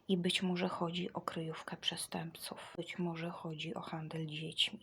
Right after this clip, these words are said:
Jeszcze tylko dodam, że mówi się, że śledczy widzieli tak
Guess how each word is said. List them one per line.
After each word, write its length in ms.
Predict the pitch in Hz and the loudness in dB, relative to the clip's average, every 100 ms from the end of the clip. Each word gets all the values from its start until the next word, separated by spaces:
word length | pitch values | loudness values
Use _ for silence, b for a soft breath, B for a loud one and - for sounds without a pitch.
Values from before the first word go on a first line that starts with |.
| - | -8
Jeszcze 240 | 208 196 202 | -6 -2 -2
tylko 320 | 196 196 196 | 2 4 4
dodam, 440 | 180 190 190 180 | 6 6 6 4
że 220 | 175 175 190 | 0 0 2
mówi 420 | 180 180 180 170 | 4 4 4 6
się, 340 | - - 170 - | 4 4 -2 -6
że 360 | 175 165 82 82 - B B B B B B B B B | -2 0 0 -4 -10 B B B B B B B B B
śledczy 960 | - - 190 185 190 - - - 196 | 6 6 8 6 4 0 -4 0 0
widzieli 480 | 185 180 170 175 175 | 2 2 4 2 2
tak 400 | 175 180 185 - | 0 0 0 -4